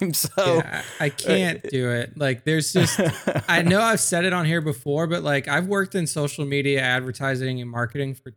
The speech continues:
Speaker 2: ten years at this point, and, like, I, I can't dedicate a large portion of my time outside of work to being on social media. Like, I'll scroll an Instagram, like, once a day or something like that.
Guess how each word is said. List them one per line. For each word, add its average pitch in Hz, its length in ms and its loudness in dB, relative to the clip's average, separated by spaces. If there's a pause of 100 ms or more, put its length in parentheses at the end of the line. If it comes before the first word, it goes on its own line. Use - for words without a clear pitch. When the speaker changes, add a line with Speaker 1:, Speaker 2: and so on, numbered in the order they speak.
Speaker 2:
ten 127 200 -2
years 117 320 -4
at 139 120 -8
this 147 140 -4
point, 160 480 -6
and, 135 180 -6
like, 123 400 -4 (1120)
I, 156 280 0
I 147 40 2
can't 156 520 0 (340)
dedicate 139 460 0
a 131 60 2
large 120 480 -2
portion 131 320 -4
of 117 180 -6
my 117 220 -2
time 117 600 -4 (140)
outside 123 480 -2
of 123 160 -8
work 123 380 -4 (100)
to 123 320 -8 (320)
being 117 220 -6
on 110 160 -4
social 123 340 -8
media. 143 140 -6
Like, 147 160 0
I'll 160 120 0
scroll 151 800 0 (480)
an 143 100 -2
Instagram, 135 720 0
like, 123 220 -2 (180)
once 127 240 -4
a 131 40 -12
day 123 320 0
or 120 80 0
something 123 320 -4
like 120 200 -4
that. 123 500 0